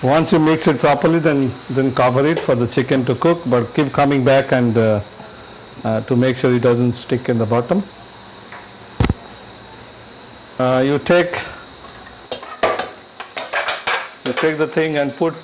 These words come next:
maybe three-fourths of water for cooking the rice.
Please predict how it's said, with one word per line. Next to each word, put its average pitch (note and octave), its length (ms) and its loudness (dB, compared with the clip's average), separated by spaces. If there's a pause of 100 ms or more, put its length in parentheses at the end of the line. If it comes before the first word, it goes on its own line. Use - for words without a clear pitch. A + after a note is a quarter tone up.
(160)
maybe D3+ 260 0
three-fourths E3+ 680 0
of D3+ 140 4
water E3 480 4
for - 1300 -6
cooking D#3 400 0
the C#3 140 2
rice. D#3+ 580 0